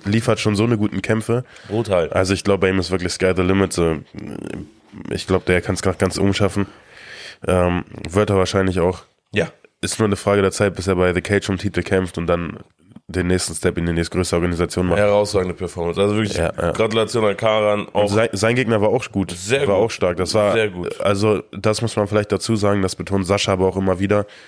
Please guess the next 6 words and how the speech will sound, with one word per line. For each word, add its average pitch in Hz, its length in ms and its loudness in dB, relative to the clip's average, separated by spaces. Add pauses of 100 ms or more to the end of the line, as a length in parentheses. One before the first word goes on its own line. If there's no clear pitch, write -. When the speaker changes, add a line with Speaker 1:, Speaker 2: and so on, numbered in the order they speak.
(540)
Speaker 1:
ähm, 87 380 0
dass 90 180 0
er 87 280 0 (340)
seine 90 320 2
eigenen 98 320 2
Jungs 98 360 0